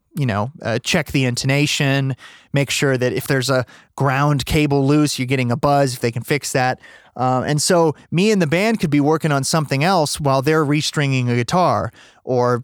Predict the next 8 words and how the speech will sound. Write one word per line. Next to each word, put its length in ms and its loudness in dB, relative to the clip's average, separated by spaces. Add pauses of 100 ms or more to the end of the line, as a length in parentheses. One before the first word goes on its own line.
fixing 400 0
a 40 2
bass's 400 0
intonation. 800 -2 (420)
Those 240 2
are 200 2
huge 680 -2
pluses 500 -2